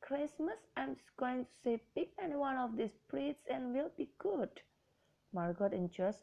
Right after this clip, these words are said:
are on the couch. I am lying on the floor watching T V. Josh popped a big bowl of popcorn, and I devote myself to it, handfuls and handfuls of it. A commercial comes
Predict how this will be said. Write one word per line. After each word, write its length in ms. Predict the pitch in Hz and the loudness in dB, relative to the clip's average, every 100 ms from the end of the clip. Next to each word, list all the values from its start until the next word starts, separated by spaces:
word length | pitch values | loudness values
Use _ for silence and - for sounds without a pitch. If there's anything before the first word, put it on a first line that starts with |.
| - | -2
are 160 | 175 | -2
on 140 | - 190 | -2 -4
the 80 | 196 | -6
couch. 520 | - 180 175 - - - - - - | -8 -8 -8 -10 -20 -20 -20 -16 -2
I 120 | 196 | 0
am 140 | 220 | 2
lying 280 | 208 175 190 | 2 2 2
on 140 | 202 | 0
the 80 | 185 | -2
floor 560 | 175 185 185 202 208 214 - - - | -2 2 4 4 2 -6 -18 -12 -2
watching 320 | 185 214 202 | -2 0 0
T 160 | 180 170 - | 0 0 -2
V. 240 | 165 170 - - - _ | -4 -4 -10 -20 -20 _
Josh 340 | 202 202 254 - _ _ - | 2 4 2 -6 _ _ 4
popped 320 | 226 262 - - | 4 4 -6 -2
a 80 | 202 - | -2 2
big 200 | 254 269 | 0 0
bowl 340 | 185 190 190 - | 2 4 4 4
of 260 | 208 202 - | 2 0 -2
popcorn, 600 | 214 - - 247 214 175 - - - | -2 0 0 2 2 -2 -6 -6 -2
and 120 | 202 | 0
I 140 | - 208 | 2 2
devote 460 | 190 - 233 - | 0 0 -2 0
myself 460 | 202 180 - 185 208 - - | -2 -4 -2 0 0 -2 -8
to 100 | 208 | -2
it, 260 | 160 - - - - | -2 -4 -20 -20 -20
handfuls 720 | - 180 180 - 208 220 214 - | -4 -2 -2 0 2 2 0 -6
and 200 | 180 165 | -4 -4
handfuls 580 | 170 214 220 233 220 - | 0 0 0 0 0 -2
of 180 | 190 175 | -6 -6
it. 100 | 156 - - - _ _ _ _ _ _ _ _ _ _ _ - - - | -10 -12 -20 -20 _ _ _ _ _ _ _ _ _ _ _ -20 -20 -16
A 60 | - | -10
commercial 580 | - 269 302 302 277 277 | 4 6 6 6 6 4
comes 480 | 277 254 240 269 | 2 2 4 4